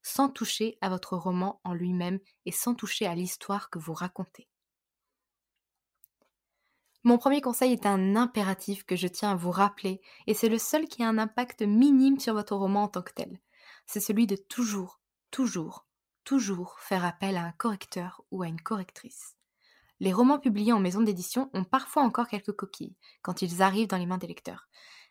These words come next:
Mais si c'est assez rare, la vraie différence, c'est que les lecteurs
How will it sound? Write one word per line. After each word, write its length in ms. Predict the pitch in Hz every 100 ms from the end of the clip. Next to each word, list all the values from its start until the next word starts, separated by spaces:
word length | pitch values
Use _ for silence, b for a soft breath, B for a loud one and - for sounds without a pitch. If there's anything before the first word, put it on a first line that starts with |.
| -
Mais 520 | 208 233 262 302 294 220
si 300 | - - 269
c'est 320 | - 202 -
assez 460 | 208 - - 160
rare, 500 | 160 180 190 269 - b b b b -
la 160 | 175
vraie 260 | 170 185 269
différence, 580 | 233 - 185 180 220 262
c'est 140 | 202
que 120 | -
les 120 | 175 165
lecteurs 540 | 175 - 240 277 -